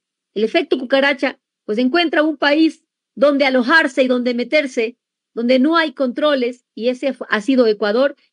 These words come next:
y por eso también la violencia y la, y la delincuencia. ¿Qué deberíamos hacer? Primero, la depuración de la fuerza pública, Rubén.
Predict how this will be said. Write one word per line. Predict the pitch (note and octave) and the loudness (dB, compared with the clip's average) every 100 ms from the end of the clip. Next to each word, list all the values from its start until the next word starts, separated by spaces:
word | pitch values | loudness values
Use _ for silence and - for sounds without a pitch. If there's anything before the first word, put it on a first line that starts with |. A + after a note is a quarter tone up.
| - | -12
y | B3 | -2
por | B3+ | -2
eso | C4+ C#4+ | 0 -2
también | D4 C#4+ C#4+ | -2 0 0
la | B3+ | 0
violencia | A3 A3+ B3 B3+ | 0 0 0 -2
y | |
la, | A#3 G#3+ - | -2 -4 -6
y | G#3 | -2
la | G3+ | 0
delincuencia. | G3+ G3 F#3+ F3 F3 - _ _ _ | 0 0 0 -2 -4 -12 _ _ _
¿Qué | F#4 | 0
deberíamos | F#4+ F4+ D#4+ D#4 D#4 C#4+ | 2 2 0 0 -2 -4
hacer? | C4 A4 - - _ _ _ _ _ _ _ _ _ - | -2 -2 -2 -10 _ _ _ _ _ _ _ _ _ 0
Primero, | F4+ G#4+ A4+ A#3 G#3 _ _ | 2 2 0 -2 -6 _ _
la | E4 F#4 | 0 0
depuración | F#4+ E4+ E4+ D4+ - G#4 G4+ | 0 0 0 0 0 0 0
de | E4+ | -2
la | D4 | -4
fuerza | B3+ - D#4 B3+ | -4 -8 -8 -4
pública, | A4 G4 - C4+ | 0 0 -2 -4
Rubén. | B3 C4 A4+ D#4+ B3+ | -4 -4 -4 -6 -10